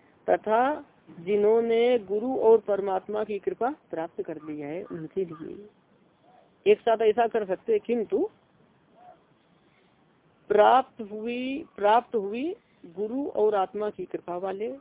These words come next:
तथा बाह्य आकारों से निवृत्त हुई बुद्धि वाले मनुष्यों को। अतः परम, इस आत्मा से पर सुख रूप,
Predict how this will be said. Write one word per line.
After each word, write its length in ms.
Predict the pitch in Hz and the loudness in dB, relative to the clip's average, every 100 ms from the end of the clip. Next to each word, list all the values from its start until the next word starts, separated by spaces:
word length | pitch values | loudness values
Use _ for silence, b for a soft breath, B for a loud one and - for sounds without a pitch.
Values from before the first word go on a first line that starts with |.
| _ _ 185 | _ _ -6
तथा 260 | 175 190 180 | -4 -2 -2
बाह्य 340 | 175 196 226 | 0 0 -2
आकारों 540 | 190 185 185 180 196 | 0 -2 0 -2 -2
से 180 | 196 190 | -4 -4
निवृत्त 440 | 180 175 175 214 165 | -2 -4 -4 -8 -4
हुई 200 | 180 190 | -4 -4
बुद्धि 380 | 175 151 180 | -6 -8 -6
वाले 300 | 196 185 175 | -4 -2 -2
मनुष्यों 480 | 196 165 - - 151 | -4 -6 -10 -10 -10
को। 340 | - 92 165 - _ _ _ _ _ _ _ _ - | -2 0 0 -2 _ _ _ _ _ _ _ _ -4
अतः 280 | 208 269 285 | -2 2 2
परम, 420 | 240 214 175 - - _ _ _ _ | 4 4 4 0 -10 _ _ _ _
इस 220 | 254 277 214 | -2 2 4
आत्मा 500 | 185 175 233 302 311 | 4 4 4 4 6
से 180 | 277 | 2
पर 320 | 240 214 156 139 - _ _ _ | 2 2 2 -2 -14 _ _ _
सुख 180 | 262 262 | -6 -4
रूप, 240 | 254 285 | -2 -4